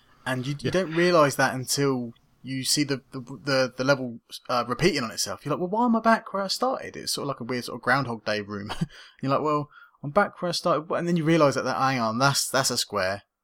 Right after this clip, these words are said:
Speaker 1: that's a thing piece, and then you start jotting it all down. And the s-, the sense of satisfaction when you hear that Metroid-esque noise of completing something, you know, like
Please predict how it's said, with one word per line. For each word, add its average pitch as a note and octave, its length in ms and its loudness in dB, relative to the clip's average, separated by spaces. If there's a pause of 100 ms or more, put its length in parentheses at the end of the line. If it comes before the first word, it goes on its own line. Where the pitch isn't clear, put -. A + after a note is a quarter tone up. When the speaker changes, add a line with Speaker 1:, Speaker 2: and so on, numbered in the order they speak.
(120)
Speaker 1:
that's C3 240 2
a A#2 40 -12
thing A2 280 -6
piece, A2+ 180 -4
and C#3+ 80 2
then D#3 120 2
you D3+ 60 -2
start - 280 6
jotting C#3 200 -2
it - 20 -6
all B2+ 100 -6
down. A2 300 -4 (680)
And D3 300 -2
the E3 60 -2
s-, - 140 2
the D#3+ 360 -2
sense G#3 240 0
of - 80 0
satisfaction A2+ 840 0
when C3+ 240 4
you B2+ 160 2
hear D#3 380 6
that D3 280 2 (380)
Metroid-esque D#3 1040 2 (140)
noise C#3 420 2
of C3 300 -4 (520)
completing C#3+ 380 2
something, A2 340 -2
you C3 60 -2
know, C3+ 160 4
like B2 300 0